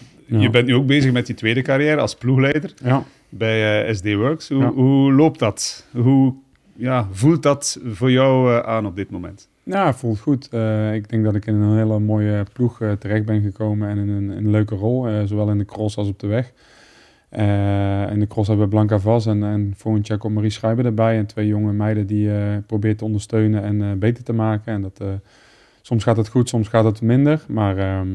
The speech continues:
Speaker 1: en op de weg, ehm, ja, we zijn weer een van de, van de betere ploegen natuurlijk. Dus het is altijd heel erg leuk werken, omdat je, ja, probeert voor de overwinningen mee te rijden. En, eh, en hebben we een hele mooie ploeg met, met, ja,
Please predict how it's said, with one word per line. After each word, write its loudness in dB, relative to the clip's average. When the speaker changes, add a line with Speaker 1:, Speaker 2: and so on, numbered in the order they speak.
Speaker 1:
en 0
op 0
de 0
weg, 2
ehm, 0
ja, -4
we -6
zijn -2
weer 0
een 0
van 0
de, 2
van -2
de 0
betere 0
ploegen -2
natuurlijk. -4
Dus -2
het -2
is -2
altijd -2
heel -2
erg -4
leuk 0
werken, -2
omdat -2
je, -2
ja, -4
probeert 0
voor -4
de 0
overwinningen 2
mee 0
te -4
rijden. -4
En, -6
eh, -6
en -2
hebben 2
we 0
een -2
hele 6
mooie 4
ploeg 2
met, -2
met, -4
ja, -4